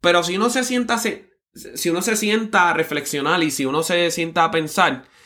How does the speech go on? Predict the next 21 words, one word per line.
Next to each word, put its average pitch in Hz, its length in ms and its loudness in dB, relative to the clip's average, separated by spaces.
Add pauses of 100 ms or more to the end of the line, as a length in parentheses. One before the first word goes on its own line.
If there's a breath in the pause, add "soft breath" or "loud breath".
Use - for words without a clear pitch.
(200 soft breath)
definitivamente 185 840 2
podemos 220 400 4
estar 214 280 2
en 208 100 2
una 202 580 4
época 139 600 0
o 139 160 -4
podemos 131 340 -4
estar 160 300 -2
en 165 100 -2
un 165 220 -8
punto 160 420 2
de 165 60 4
la 160 140 4
vida 165 320 2
donde 120 580 -2 (240 loud breath)
esas 139 300 0
cosas 165 340 0
que 156 160 -4
deseábamos, 156 920 2
aunque 151 680 0